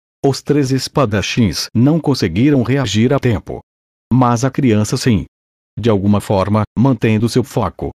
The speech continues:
imediatamente lançou um feitiço em área que matou dois inimigos de uma só vez. Nesse ponto, os caras de preto se espalharam. Dois deles seguiram em direção ao menino de cabelo branco, e os outros três correram direto para as garotas perto da carruagem.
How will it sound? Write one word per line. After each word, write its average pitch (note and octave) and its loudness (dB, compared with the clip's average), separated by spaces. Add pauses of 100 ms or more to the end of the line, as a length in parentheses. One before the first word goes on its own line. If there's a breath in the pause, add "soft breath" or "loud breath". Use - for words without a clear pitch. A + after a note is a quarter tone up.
imediatamente B2 0
lançou C3+ 0
um D#3+ 2
feitiço C3+ -2
em B2+ 2
área F#2+ -4
que C#3 0
matou A#2 2
dois D3+ 0
inimigos A#2 0
de C3 0
uma D3+ 0
só D3+ -2
vez. A2+ -4 (540)
Nesse C#3 0
ponto, G#2+ -2 (140)
os G2 -6
caras A2+ 0
de A#2+ 0
preto G#2+ -2
se - -4
espalharam. G2+ -2 (540)
Dois A#2+ 0
deles A#2 0
seguiram B2 2
em C3+ 4
direção C3+ 0
ao F2+ 0
menino A#2+ 0
de A#2+ -2
cabelo B2 0
branco, A2 -2 (140)
e D#3 2
os D3 0
outros A#2+ 2
três C3+ -2
correram B2+ 0
direto A2 0
para A#2 0
as A2 -2
garotas A2 0
perto A2+ 0
da A#2+ 0
carruagem. A2+ -2